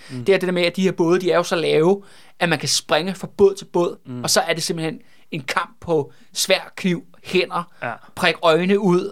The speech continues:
Speaker 2: altså, øh, rive struberne over på folk, altså mand, mano og mano, øh, båd for båd, ikke?
Speaker 1: Og det er en helt anden type, øh, hvad kan man sige, søkamp, end vi er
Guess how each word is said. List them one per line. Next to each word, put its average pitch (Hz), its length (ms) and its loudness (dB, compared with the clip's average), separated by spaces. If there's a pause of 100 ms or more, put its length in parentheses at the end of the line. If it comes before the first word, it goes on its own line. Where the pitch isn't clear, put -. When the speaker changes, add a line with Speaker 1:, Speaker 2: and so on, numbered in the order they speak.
Speaker 2:
altså, 147 600 2
øh, 170 160 0
rive 160 160 2
struberne 185 340 -2
over 156 100 -2
på 156 60 -12
folk, 151 280 -2
altså 170 160 -6
mand, 175 260 -2 (160)
mano 170 340 0
og 185 140 -4
mano, 160 340 -2 (460)
øh, 151 200 0
båd 170 220 0
for 165 80 -8
båd, 131 280 -6
ikke? - 120 -16 (100)
Speaker 1:
Og - 100 -20
det 123 80 -16
er 127 40 -12
en 127 60 -12
helt 202 320 -12
anden 139 220 -4
type, 123 460 -4 (100)
øh, 117 360 2
hvad 117 120 -8
kan 131 120 -10
man 117 120 -10
sige, 123 220 -10
søkamp, 131 800 -2 (200)
end 123 220 -4
vi 120 420 -10
er 113 220 0